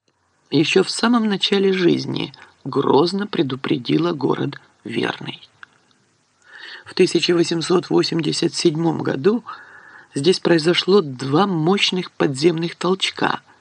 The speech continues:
с интервалом в десять минут. От них пострадало тысяча восемьсот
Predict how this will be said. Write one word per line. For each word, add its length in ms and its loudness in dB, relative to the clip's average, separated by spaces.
с 120 -2
интервалом 760 0
в 180 -4
десять 440 -2
минут. 440 -6
От 200 2
них 180 0
пострадало 680 0
тысяча 440 0
восемьсот 720 0